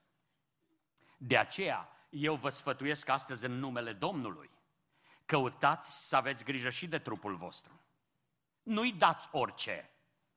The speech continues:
Să nu credeți că dacă puteți să stați treji o noapte, sau două, sau trei, ați făcut mare ispravă. Un om înțelept și despre înțelepciune am fost chemați încă de la începutul acestui serviciu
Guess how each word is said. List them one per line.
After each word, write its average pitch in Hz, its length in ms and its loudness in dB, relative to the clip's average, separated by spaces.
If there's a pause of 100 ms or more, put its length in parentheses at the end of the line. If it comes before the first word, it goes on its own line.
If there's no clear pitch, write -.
(580)
Să - 240 6
nu 247 180 2
credeți 196 640 0
că 175 240 -2
dacă 185 260 2
puteți 170 340 -6
să 185 100 -8
stați - 600 -2
treji 160 420 -2
o 156 60 -2
noapte, 156 600 2 (240)
sau 175 280 2
două, 180 400 4
sau 160 300 2
trei, 160 420 -2 (260)
ați - 220 0
făcut 160 240 -2
mare 151 260 4
ispravă. 98 680 2 (1800)
Un 120 180 -4
om 202 160 2
înțelept 170 800 -4 (1600)
și - 180 -4
despre 135 320 -2
înțelepciune 127 600 -4
am 113 100 0
fost 120 220 -8
chemați 123 340 0
încă 120 140 -6
de 113 80 -4
la 117 60 0
începutul 127 380 -6
acestui 120 320 -8
serviciu 117 520 -8